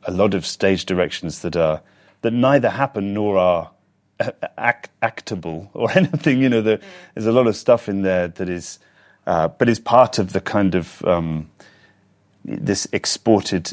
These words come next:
Speaker 1: sensation throughout the whole thing. So it's exported to the media, the, each medium that is sort of used to hold this thing,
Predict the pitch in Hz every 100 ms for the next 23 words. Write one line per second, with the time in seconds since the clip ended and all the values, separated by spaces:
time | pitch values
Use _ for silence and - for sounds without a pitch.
0 | - - 92 - 95 - 90 - 92 82
1 | 80 90 80 87 78 - 87 110 - 143
2 | 120 110 110 104 117 120 110 101 95 87
3 | - - _ - 98 - - - 113 -
4 | 113 104 98 90 87 87 - 90 82 95
5 | 92 90 - - 101 101 92 - 82 -
6 | 80 78 80